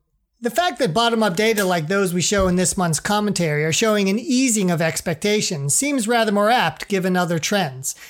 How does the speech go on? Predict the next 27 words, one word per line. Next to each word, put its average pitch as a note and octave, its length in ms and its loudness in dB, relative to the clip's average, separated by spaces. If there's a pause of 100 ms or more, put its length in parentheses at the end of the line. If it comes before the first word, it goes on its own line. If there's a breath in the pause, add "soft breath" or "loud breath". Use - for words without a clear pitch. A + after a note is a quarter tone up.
(140 loud breath)
Even D#4+ 240 0
more, B3 460 0 (220 loud breath)
we C#4+ 100 -4
have F#4+ 160 2
the F#4+ 80 -2
sense C4+ 300 0
that G#3 180 -2
corporate A#3 320 0
executives F#3 640 -2
are G3 200 0
a - 20 -2
far A3+ 320 0
better C4 320 0
source F#3+ 320 0
of E3+ 80 -4
information F3+ 640 -2
about E3+ 260 -2
their F3 120 -4
businesses F3 560 -2
and F3 160 -2
the F#3 80 0
expectations F#3 680 -2
they E3+ 120 -2
have A3 340 0
for G3+ 80 -4
those D#3+ 300 0
businesses D3+ 640 -2